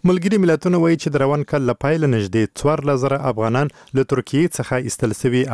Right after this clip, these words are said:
او افغانستان ته لیږل سوي دي. د ملګرو ملتونو د بشري مرستو د سمون دفتر اوچا په خپله اونیزه خبر پاڼه کې ویلي چې د سپتمبر تر درېیمې پورې نږدې څوارلس زره افغانان له ترکیې او محدود شمیر نور له اروپایي هیوادونو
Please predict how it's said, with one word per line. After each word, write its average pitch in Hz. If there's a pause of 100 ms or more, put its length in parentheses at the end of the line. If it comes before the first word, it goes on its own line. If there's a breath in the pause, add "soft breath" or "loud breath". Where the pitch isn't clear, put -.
او 117 (300)
افغانستان 104
ته 101
لیږل 95
سوي 95
دي. 104 (320)
د 123
ملګرو 117
ملتونو 113
د 104
بشري 113
مرستو 110
د 107
سمون 113
دفتر 139 (400 loud breath)
اوچا 151 (320)
په 113
خپله 127 (120)
اونیزه 120
خبر 104
پاڼه 113
کې -
ویلي 127
چې 139 (380 loud breath)
د 139
سپتمبر 147 (140)
تر 135
درېیمې 143
پورې 107 (300)
نږدې 107 (160)
څوارلس 143
زره 139 (140)
افغانان 117
له -
ترکیې 156 (140)
او 139 (100)
محدود 127
شمیر 143
نور 170 (220)
له 127
اروپایي 117
هیوادونو 117